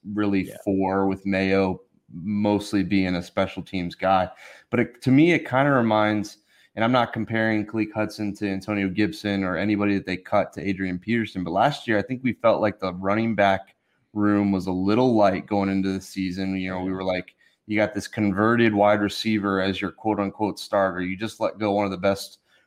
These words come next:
Speaker 1: running backs of all time who still had some juice in the tank. Maybe there's something we're not seeing yet, and maybe some of these guys on the roster are gonna be huge contributors,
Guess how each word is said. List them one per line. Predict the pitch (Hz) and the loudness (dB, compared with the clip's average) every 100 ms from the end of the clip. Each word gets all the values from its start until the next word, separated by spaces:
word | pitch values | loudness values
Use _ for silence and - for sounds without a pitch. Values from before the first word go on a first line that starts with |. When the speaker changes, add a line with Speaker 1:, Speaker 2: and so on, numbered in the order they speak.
| - | -2
Speaker 1:
running | 107 104 | 0 2
backs | 101 98 - | 2 2 -2
of | 95 | 0
all | 98 98 | 2 2
time | - 104 101 95 | 0 2 2 2
who | 90 | -2
still | - 107 98 | -4 -2 0
had | 104 95 | 0 -2
some | 92 87 | -6 -8
juice | 98 104 104 | -4 -4 -4
in | 101 | -6
the | 85 | -6
tank. | - 95 87 _ _ _ _ | -6 -6 -6 _ _ _ _
Maybe | 107 143 | -2 0
there's | 175 165 | 2 2
something | 170 147 139 | 2 2 2
we're | 120 | 2
not | 123 113 | 2 0
seeing | - 107 131 113 | -2 -2 0 0
yet, | 95 90 78 | 0 0 -2
and | 98 | -2
maybe | 104 123 | -2 -4
some | - 127 | -6 -6
of | 113 | -2
these | 107 101 | -2 -2
guys | 95 95 101 | 0 0 0
on | 101 | -2
the | 90 | -2
roster | 92 98 - - 95 90 _ _ _ | 0 0 -2 -4 -4 -4 _ _ _
are | 98 101 113 | 0 2 2
gonna | 110 104 | 2 0
be | 92 101 98 | 0 2 2
huge | 95 - 101 101 - | 0 -4 -2 -2 -4
contributors, | 98 90 98 92 98 101 101 - - | -8 -6 -4 -2 0 0 -2 -6 -14